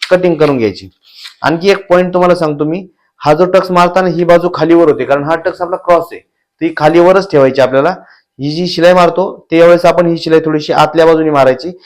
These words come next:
इथे आपण सव्वा इंच already मार्जिन ठेवलेलं, तेव्हा इथे मार्जिन भरपूर आहे, तेव्हा इथे सुद्धा आपण जेव्हा स्टिप मारू, त्यावेळेस थोडी आतल्या बाजूने मारली तरी चालेल.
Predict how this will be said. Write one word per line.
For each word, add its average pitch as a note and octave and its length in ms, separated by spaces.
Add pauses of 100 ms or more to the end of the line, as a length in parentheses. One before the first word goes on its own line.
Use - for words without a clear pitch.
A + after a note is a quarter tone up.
(320)
इथे F#3 400
आपण F3 320
सव्वा F#3 360
इंच G3 240
already E3+ 280
मार्जिन D3 340
ठेवलेलं, A#2+ 340
तेव्हा C3+ 160
इथे C#3+ 220
मार्जिन D3+ 360
भरपूर E3 300
आहे, B2+ 100
तेव्हा D3 160 (180)
इथे E3 220
सुद्धा E3 240
आपण D#3+ 160
जेव्हा E3 140
स्टिप F3 300
मारू, D#3 220 (480)
त्यावेळेस F3 380
थोडी D#3+ 160
आतल्या D#3+ 280
बाजूने E3 240
मारली D#3+ 340 (420)
तरी F3 140
चालेल. A#2 340